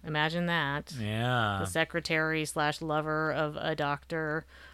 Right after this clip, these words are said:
Speaker 1: overdoses on
Speaker 2: Overdoses.
Speaker 1: drugs, yeah. Mm-hmm.
Speaker 2: Mm.
Speaker 1: Seemingly.
Speaker 2: That's weird.
Speaker 1: Yeah, and I guess there was just enough weird things about it that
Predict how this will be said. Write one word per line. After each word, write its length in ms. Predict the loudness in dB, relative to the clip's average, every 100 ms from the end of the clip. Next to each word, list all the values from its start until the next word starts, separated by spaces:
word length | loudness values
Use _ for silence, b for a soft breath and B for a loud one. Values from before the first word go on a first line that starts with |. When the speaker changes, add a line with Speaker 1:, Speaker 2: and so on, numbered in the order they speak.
| B
Speaker 1:
overdoses 640 | 2 4 6 6 6 6
on 200 | 6 6
Speaker 2:
Overdoses. 680 | 4 -2 -10 -12 -10 -8 -8 -12 -6
Speaker 1:
drugs, 600 | 2 4 2 0 -8 -8
yeah. 220 | -6 -6 -8
Mm-hmm. 340 | -4 -2 -2 0 2 2
Speaker 2:
Mm. 60 | 0 -4 -8 -10 -12 -14 -20 b b b b b b
Speaker 1:
Seemingly. 600 | -6 2 4 6 6 6 6 6
Speaker 2:
That's 200 | 4 2
weird. 440 | -2 0 2 0 -2 B B B -2
Speaker 1:
Yeah, 140 | 2
and 100 | 4
I 40 | 2
guess 140 | 2
there 140 | 0
was 140 | 0 0
just 200 | -4 -4 _ 0
enough 240 | 2 4
weird 300 | 2 0 2
things 280 | 2 0 0
about 220 | 0 2
it 140 | 0 0
that 180 | -4